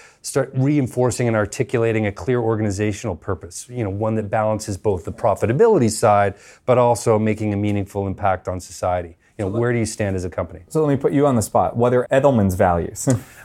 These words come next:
Speaker 1: Well, Edelman's values are the relentless pursuit of excellence.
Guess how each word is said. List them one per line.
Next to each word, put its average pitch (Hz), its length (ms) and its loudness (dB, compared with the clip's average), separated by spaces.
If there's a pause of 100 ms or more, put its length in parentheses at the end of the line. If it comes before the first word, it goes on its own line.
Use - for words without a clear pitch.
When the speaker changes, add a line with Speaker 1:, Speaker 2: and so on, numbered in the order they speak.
(100)
Speaker 1:
Well, 120 220 2
Edelman's 131 460 4
values 120 680 4
are 113 440 4
the 107 100 0
relentless 110 680 0
pursuit 104 360 -2
of 95 80 0
excellence. 120 640 -4